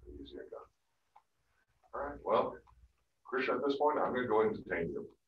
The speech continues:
Um, I just think if I was letting you go, obviously you're in very dangerous behavior right now. That I think it's a danger to the community.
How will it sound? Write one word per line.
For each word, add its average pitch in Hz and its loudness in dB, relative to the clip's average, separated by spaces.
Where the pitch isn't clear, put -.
Um, 76 0
I - -4
just - -8
think 85 0
if - -4
I 85 8
was 85 2
letting 82 4
you 85 4
go, 92 8
obviously 85 4
you're 85 2
in 82 -2
very 82 2
dangerous 87 -2
behavior 90 0
right 98 6
now. 101 2
That 85 2
I - 2
think 85 -6
it's - -6
a - -18
danger 85 -4
to - -16
the - -12
community. 92 -2